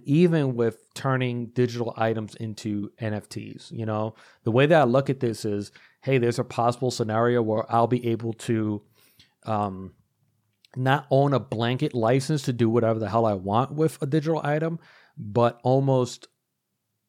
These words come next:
own the license or, or, or, or own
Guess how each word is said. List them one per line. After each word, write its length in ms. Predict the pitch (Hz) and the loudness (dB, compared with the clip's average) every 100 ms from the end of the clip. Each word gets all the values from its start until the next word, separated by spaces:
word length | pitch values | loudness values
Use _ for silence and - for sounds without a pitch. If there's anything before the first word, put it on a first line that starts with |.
| _ _ - | _ _ 2
own 300 | 131 156 175 | 4 4 2
the 100 | 160 | 2
license 680 | 135 123 143 - 185 170 135 | 2 2 2 0 -2 0 0
or, 120 | 123 | 0
or, 200 | 123 127 - | 0 0 0
or, 220 | 135 - | -6 -2
or 280 | 135 127 127 | 2 2 4
own 280 | 135 139 165 | 4 4 4